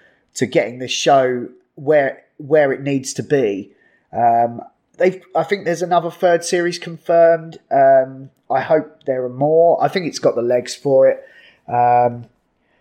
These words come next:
but yeah, no, just some great characters, great stories. It, it, it, it's really, yeah, it's really kind of, I think Apple are really positioning this as their Game of Thrones. And for me, it's one of the surprise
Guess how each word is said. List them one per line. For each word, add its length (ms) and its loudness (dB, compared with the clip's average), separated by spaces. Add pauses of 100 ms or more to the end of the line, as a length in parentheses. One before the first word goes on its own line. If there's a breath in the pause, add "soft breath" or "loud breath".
(160)
but 140 2
yeah, 240 0
no, 220 -2
just 220 -8
some 140 -6
great 320 2
characters, 640 -2
great 260 0
stories. 720 2
It, 240 -4
it, 140 2
it, 300 -4 (140)
it's 160 -10
really, 460 0
yeah, 220 2
it's 200 0
really 220 2
kind 280 -2
of, 120 0 (640 soft breath)
I 80 0
think 200 -6 (100)
Apple 320 0
are 40 6
really 240 2
positioning 600 -4
this 180 -4
as 140 -6
their 180 2
Game 260 -2
of 120 -10
Thrones. 500 -2
And 320 -6 (160)
for 140 0
me, 160 -2
it's 160 -4
one 160 2
of 40 -2
the 60 -2
surprise 1120 0